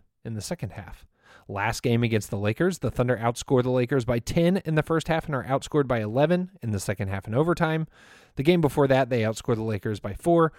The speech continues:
are outscored by eleven. Uh, the Timberwolves game, they outscore the Timberwolves by twenty-one, outscored by nineteen in the second half. They do hold on to win that one. But total, that puts the Thunder at a net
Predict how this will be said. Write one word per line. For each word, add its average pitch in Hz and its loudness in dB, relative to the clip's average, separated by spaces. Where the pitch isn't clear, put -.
are 127 0
outscored 110 0
by 101 -2
eleven. 113 2
Uh, 104 0
the 123 2
Timberwolves 127 2
game, 104 0
they 117 -2
outscore 107 -2
the 107 -4
Timberwolves 104 -4
by 104 -6
twenty-one, 185 -2
outscored 123 -2
by 107 -2
nineteen 120 -2
in 123 -8
the 104 -8
second 107 -6
half. 98 -6
They 107 -6
do 123 4
hold 127 0
on 107 -2
to 110 -6
win 104 -4
that 107 -6
one. 104 -10
But - -8
total, 127 6
that 156 2
puts 202 2
the 170 0
Thunder 143 2
at 110 4
a 101 -2
net 117 0